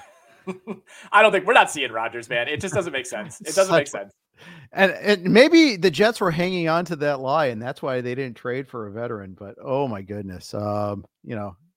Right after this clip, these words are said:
Speaker 2: hey, but he's out there throwing the ball. He looks good throwing the ball in warm-ups before the game, but on a national televised game.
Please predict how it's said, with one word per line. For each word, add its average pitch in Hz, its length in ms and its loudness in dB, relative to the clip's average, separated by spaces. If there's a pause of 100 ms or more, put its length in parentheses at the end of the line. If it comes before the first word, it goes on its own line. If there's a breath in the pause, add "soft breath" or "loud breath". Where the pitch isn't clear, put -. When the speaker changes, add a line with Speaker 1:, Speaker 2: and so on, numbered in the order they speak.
(320 soft breath)
Speaker 2:
hey, 311 140 6
but - 160 4
he's 220 140 4
out 269 180 8
there 269 120 4
throwing 277 400 4
the 262 80 4
ball. 180 240 4
He 214 80 4
looks 285 200 -2
good 311 260 -4
throwing 269 260 2
the 277 80 -2
ball 226 260 2
in 208 60 -4
warm-ups 247 400 -2
before 233 260 -6
the 196 80 -2
game, 233 240 -2
but 175 200 -4
on 175 160 0
a 175 60 0
national 190 400 -2
televised 185 500 0
game. 190 360 -6